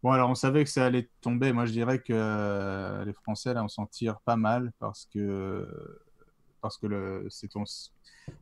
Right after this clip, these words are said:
d'abord, on a eu, euh, on a eu Maxime Vachier-Lagrave dans le tournoi. Alors, c'est pas, j'aurais préféré que le coronavirus n'existe pas et que Maxime joue la prochaine fois, hein, mais, euh, bon, voilà, c-,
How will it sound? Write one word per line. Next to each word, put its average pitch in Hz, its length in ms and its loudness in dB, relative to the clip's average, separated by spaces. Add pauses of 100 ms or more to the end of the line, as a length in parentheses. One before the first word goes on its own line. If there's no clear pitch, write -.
(100)
d'abord, 135 360 4
on 127 100 4
a 120 120 2
eu, 127 240 4
euh, 113 180 2
on 113 120 0
a 113 80 2
eu 120 60 0
Maxime 113 360 0
Vachier-Lagrave 104 560 0
dans 101 120 0
le 98 60 -2
tournoi. 120 360 2
Alors, 101 180 0
c'est - 180 -10
pas, 101 480 -4 (260)
j'aurais 104 220 -4
préféré 117 480 -2
que 110 120 -4
le 104 100 -2
coronavirus 110 720 -2
n'existe 107 380 -4
pas 117 300 0
et 104 40 -2
que 104 140 -6
Maxime 104 580 -2
joue 104 100 -8
la 104 120 -6
prochaine 101 340 -10
fois, 127 160 -2
hein, 120 240 -2
mais, 98 300 -4
euh, 92 200 -6 (840)
bon, 110 140 0
voilà, 113 280 2
c-, - 140 -10